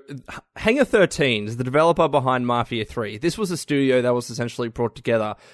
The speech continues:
for this game. This was their first game from memory. Um, it did very well sales-wise. It did okay, you know, critic-wise. And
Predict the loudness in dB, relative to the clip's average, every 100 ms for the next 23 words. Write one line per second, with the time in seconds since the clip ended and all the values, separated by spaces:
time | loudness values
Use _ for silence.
0 | _ _ -4 2 4 4 0 2 4 4
1 | 0 -6 -8 -6 -2 -2 2 2 2 2
2 | -2 0 -2 -6 -12 -10 -6 -6 -6 -8
3 | -8 -10 -18 -20 _ 2 2 2 0 -6
4 | _ _ 0 2 2 2 2 6 6 6
5 | 6 4 2 2 2 2 0 0 -2 -6
6 | -14 _ _ -8 -4 -2 0 0 0 0
7 | -2 0 -2 -4 -8 -16 _ -10 -8 -8
8 | -6 -6 -4 -4 -4 -6 -10 _ _ -20
9 | _ _ -2 2 4 4 4 2 -2